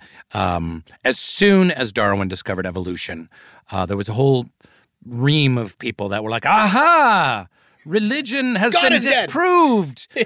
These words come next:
Speaker 1: There's no God because
Speaker 2: Right.
Speaker 1: we don't need a god of the gaps,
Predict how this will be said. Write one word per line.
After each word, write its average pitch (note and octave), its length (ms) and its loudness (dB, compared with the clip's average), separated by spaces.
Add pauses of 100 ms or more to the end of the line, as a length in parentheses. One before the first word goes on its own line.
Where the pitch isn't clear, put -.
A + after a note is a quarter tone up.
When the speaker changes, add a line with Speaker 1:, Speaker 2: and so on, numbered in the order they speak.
Speaker 1:
There's A#3+ 340 0
no C#4 180 0
God D4 520 2
because A3+ 680 -2
Speaker 2:
Right. F#3 280 0
Speaker 1:
we G#3+ 160 -2
don't A3+ 280 0
need A#3 420 -2
a F3 220 -4
god F3 400 2
of D#3 100 -4
the D3+ 80 -8
gaps, D#3+ 480 -4